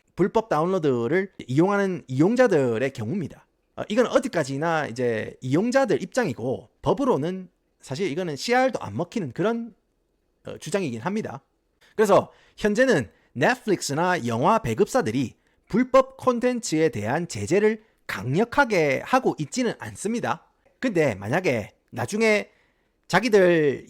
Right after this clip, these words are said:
영업이익이나 그런 쪽으로 그 재정적으로 큰 영향을 미친다고 이제 판단이 되기 시작하면은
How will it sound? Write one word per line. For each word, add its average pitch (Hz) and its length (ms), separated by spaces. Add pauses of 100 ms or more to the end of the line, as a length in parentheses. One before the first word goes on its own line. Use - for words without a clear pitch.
영업이익이나 147 1000
그런 202 180
쪽으로 160 380 (600)
그 117 80
재정적으로 160 720
큰 254 320
영향을 180 520
미친다고 135 580
이제 113 260
판단이 185 880 (140)
되기 180 220
시작하면은 139 600